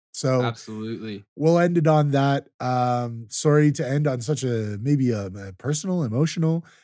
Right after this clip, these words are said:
Speaker 1: note, but we're okay. Things are good. Things are getting
Speaker 2: Yeah.
Speaker 1: better. Uh,
Speaker 2: Mm-hmm.
Speaker 1: and, uh, and we have high hopes for twenty twenty-three. We'll be back next week with The Raid, uh, or The Raid and The Raid Two,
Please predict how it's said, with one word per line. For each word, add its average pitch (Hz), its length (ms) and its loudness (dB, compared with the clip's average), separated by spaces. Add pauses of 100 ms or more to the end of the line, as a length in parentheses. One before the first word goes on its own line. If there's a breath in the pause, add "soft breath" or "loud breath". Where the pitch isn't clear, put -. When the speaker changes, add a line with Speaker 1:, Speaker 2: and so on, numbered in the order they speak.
(120)
Speaker 1:
note, 147 320 2
but 147 120 2
we're 185 240 6
okay. 143 360 0
Things 156 340 0
are 151 60 0
good. 156 340 2
Things 135 260 0
are 131 60 0
getting 123 260 0
Speaker 2:
Yeah. 117 60 -4
Speaker 1:
better. 113 360 -2 (400 soft breath)
Uh, 120 240 0
Speaker 2:
Mm-hmm. 117 100 -4
Speaker 1:
and, 123 420 -4
uh, 117 340 -2
and 120 140 -8
we 123 100 0
have 117 120 -2
high 127 240 -2
hopes 127 340 0
for 123 140 -4
twenty 127 300 -4
twenty-three. 139 680 0 (400 soft breath)
We'll 127 140 -4
be 131 120 2
back 123 280 -2
next 131 320 -6
week 131 240 -2
with 120 220 -6
The 120 80 -4
Raid, 123 480 0 (320)
uh, 107 380 -8 (240)
or 120 220 -2
The 113 120 -6
Raid 117 300 -2
and 120 280 -4
The 117 80 -6
Raid 110 320 -4
Two, 156 380 2